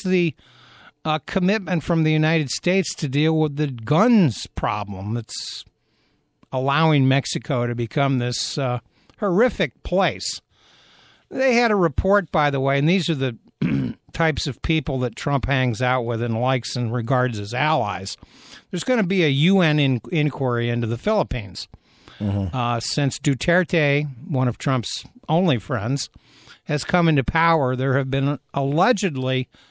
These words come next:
Speaker 1: twenty to thirty thousand extrajudicial killings. Balacero in Brazil, it's gone up over five hundred. These are, like,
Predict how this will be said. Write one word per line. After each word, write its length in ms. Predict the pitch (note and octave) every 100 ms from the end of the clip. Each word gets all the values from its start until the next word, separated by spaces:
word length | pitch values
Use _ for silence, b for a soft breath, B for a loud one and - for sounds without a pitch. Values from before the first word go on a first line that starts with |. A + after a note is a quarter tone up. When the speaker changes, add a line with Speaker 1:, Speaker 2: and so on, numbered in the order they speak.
| b -
Speaker 1:
twenty 500 | - A#3 B3 B3+ G3+
to 100 | -
thirty 500 | - - B3+ C4 A3
thousand 520 | A3 G#3 G#3 E3 D#3+
extrajudicial 1700 | E3 - F3+ E3 D#3 D3+ - - C3 - A#2+ - F3 C#3 C3 E3+ D#3+
killings. 560 | - C4+ D#4 C#4 F#2+ - - b b b b b b b b b b -
Balacero 1120 | C3 A#2 F3 G3+ G#3+ G3 - G#3+ A#3 A#3 F3+
in 120 | D#3
Brazil, 640 | C3+ D#3+ C3+ D#3+ G3 C#3+ - -
it's 440 | D3 - - - - - -
gone 260 | C3+ C#3 D3+
up 180 | D#3+
over 300 | E3+ E3 E3
five 340 | D#3 D#3+ E3 E3
hundred. 480 | D#3+ F#3+ C#3+ F2 - _ b b b b b -
These 260 | F3+ A3 G3+
are, 220 | F#3+ F3+
like, 560 | E3 D3 D3 - -